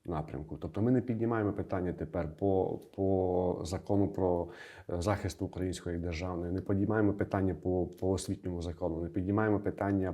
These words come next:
по, е, закону про національні меншини, національні спільноти. Так, ми як громадські організації беремо участь в обговореннях, там, які були організовані і Комітетом Верховної Ради, і, е, іншими, іншими міжнародними організаціями.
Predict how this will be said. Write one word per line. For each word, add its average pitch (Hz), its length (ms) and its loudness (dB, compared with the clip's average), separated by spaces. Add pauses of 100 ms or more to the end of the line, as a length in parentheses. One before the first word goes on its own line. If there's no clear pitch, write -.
по, 92 260 2 (360)
е, 92 200 0
закону 92 360 0
про 87 140 -4
національні 92 400 -2
меншини, 87 320 -2
національні 98 360 0
спільноти. 95 480 0
Так, 117 280 6
ми 113 180 6
як 107 320 6
громадські 104 440 2
організації 117 640 2
беремо 117 340 4
участь 98 540 4
в 92 60 -2
обговореннях, 90 720 6
там, 85 220 -2
які 87 260 -4
були 95 340 2 (320)
організовані 90 640 0
і 110 140 0
Комітетом 101 540 2
Верховної 87 540 -2
Ради, 76 340 -2 (500)
і, 98 440 10 (260)
е, 87 480 6 (300)
іншими, 101 480 4
іншими 104 320 4
міжнародними 98 440 6
організаціями. 110 640 4